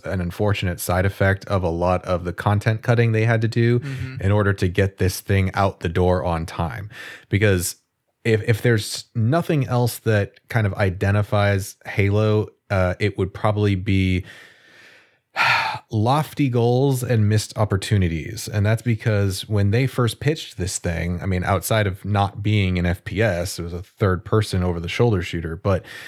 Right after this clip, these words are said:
Speaker 1: they pitched this thing. And actually it was in the same article from that picture that Patrick was talking about, um, where they were also talking about, "Hey, you know, Halo's gonna be this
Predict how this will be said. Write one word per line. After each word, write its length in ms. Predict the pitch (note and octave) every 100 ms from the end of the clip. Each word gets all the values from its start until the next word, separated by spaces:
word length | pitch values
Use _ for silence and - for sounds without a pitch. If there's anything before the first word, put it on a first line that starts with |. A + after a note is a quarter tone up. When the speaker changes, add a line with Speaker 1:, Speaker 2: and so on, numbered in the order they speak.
| - - -
Speaker 1:
they 260 | G#2 C#3
pitched 320 | F#3 - F#3+ -
this 180 | A2
thing. 240 | - G#2 G2
And 220 | G2+ G2
actually 420 | G#2+ D3+ - A2+
it 40 | G2+
was 140 | G2
in 100 | A2+
the 80 | G2+
same 440 | - - B2+ B2
article 680 | A2 A2 B2+ - G#2 F#2+ D#2 - - A2 G2
from 300 | - G#2+ G2+
that 220 | F#2+ -
picture 520 | - D3 - E2+ D#2+ B2+
that 380 | G2 F2+ F2 -
Patrick 460 | A2 G2 F#2 F2
was 100 | F2+
talking 360 | - F2+ - F2+
about, 360 | E2+ D2 C#2 - - - - _ -
um, 380 | F#2+ F#2 F2+ F2
where 340 | G#2 G#2 G2
they 140 | G2 G2+
were 140 | G2
also 260 | G#2+ A2+ G2+
talking 420 | - G2+ - G2+
about, 260 | F#2+ G2
"Hey, 400 | G2+ E3 A#2+ F#2 - - -
you 80 | -
know, 300 | G#2+ G2+ F#2+ G2
Halo's 440 | - A#2+ B2 A2+
gonna 200 | - A#2
be 140 | A2+ A2+
this 280 | G#2+ -